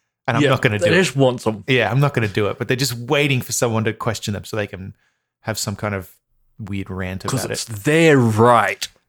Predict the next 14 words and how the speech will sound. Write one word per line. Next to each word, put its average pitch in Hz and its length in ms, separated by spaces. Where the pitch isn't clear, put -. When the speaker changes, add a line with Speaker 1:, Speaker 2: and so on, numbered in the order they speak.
Speaker 1:
Oh, - 440
fucking - 500
hell. - 80
Speaker 2:
It's - 140
their 147 280
choice. - 760
Speaker 1:
So 123 300
bizarre. 101 600
Just - 100
put - 100
a 117 40
fucking - 280
mask - 280
on. 117 140